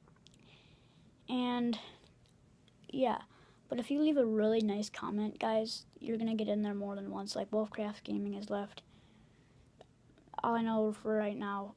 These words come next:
four really co-, good comments that I just, he deserves to be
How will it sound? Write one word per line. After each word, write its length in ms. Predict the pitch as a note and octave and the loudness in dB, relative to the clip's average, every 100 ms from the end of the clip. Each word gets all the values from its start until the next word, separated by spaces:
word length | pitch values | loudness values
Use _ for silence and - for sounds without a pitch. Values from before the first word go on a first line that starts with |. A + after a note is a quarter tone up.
| - - | -20 -4
four 440 | B3 A#3+ A3+ A3 - - | 2 6 6 4 -2 -8
really 540 | A#3+ A#3 A3+ A3 A3 - - | 0 4 4 2 0 -12 -10
co-, 220 | A3 - - - | -8 -8 -12 -6
good 220 | - G#3 G#3 | -2 0 -2
comments 640 | A3 G#3 G3+ G3+ - - | -2 0 0 -4 -8 -8
that 240 | A3 G3+ G3 | -6 -4 -4
I 140 | - G3+ | -4 -4
just, 280 | G#3+ G#3+ - - - - - - | -2 -4 -8 -20 -20 -20 -20 -10
he 100 | B3 | -2
deserves 500 | A#3 G#3 G#3+ G#3 - | 0 2 2 0 -4
to 100 | - | -6
be 340 | G#3+ G#3 G3+ | -2 0 -2